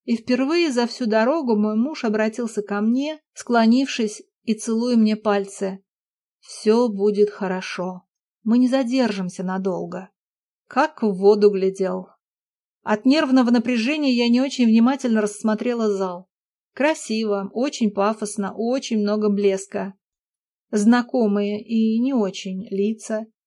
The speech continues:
взгляды мужчин, взгляды женщин, текучее, липкое внимание. Я заметила среди гостей Лесницкого. Он стоял чуть в стороне и смотрел на меня, не отрываясь.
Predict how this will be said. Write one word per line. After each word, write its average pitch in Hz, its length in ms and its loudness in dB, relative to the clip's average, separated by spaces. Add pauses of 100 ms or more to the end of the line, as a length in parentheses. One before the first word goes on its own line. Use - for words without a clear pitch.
(120)
взгляды 233 400 0
мужчин, 247 640 -2
взгляды 214 460 2
женщин, 233 680 -2 (300)
текучее, 262 680 -4
липкое 226 460 0
внимание. 202 760 0 (520)
Я 269 180 4
заметила 320 480 -2
среди 240 280 -4
гостей 247 380 0
Лесницкого. 196 880 -4
Он 262 220 -2
стоял 262 360 0
чуть 254 180 -6
в - 40 -18
стороне 285 500 -4
и 233 100 -4
смотрел 247 480 -2
на 240 100 2
меня, 240 400 0
не 233 280 2
отрываясь. 208 920 -6